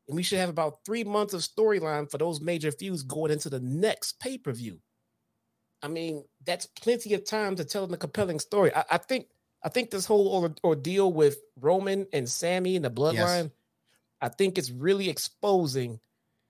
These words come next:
Speaker 1: um, how A E W has gone, kinda gone away from long-term
Speaker 2: N-,
Speaker 1: storytelling.
Speaker 2: not even that, bro. Uh, uh,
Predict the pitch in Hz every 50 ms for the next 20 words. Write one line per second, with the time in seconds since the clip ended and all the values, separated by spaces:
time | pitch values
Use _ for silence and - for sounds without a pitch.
0 | _ - 143 135 131 131 127 123 139 156 143 135 - 147 156 151 147 139 120 139
1 | 151 151 139 143 139 135 131 120 123 135 143 135 131 - - 170 156 147 131 113
2 | 147 147 143 139 131 127 139 139 135 135 131 117 123 131 135 135 131 127 123 -
3 | 151 131 123 123 120 113 - - 135 120 113 180 185 190 202 214 220 214 156 151
4 | 156 175 214 214 - 139 127 135 123 147 143 - 151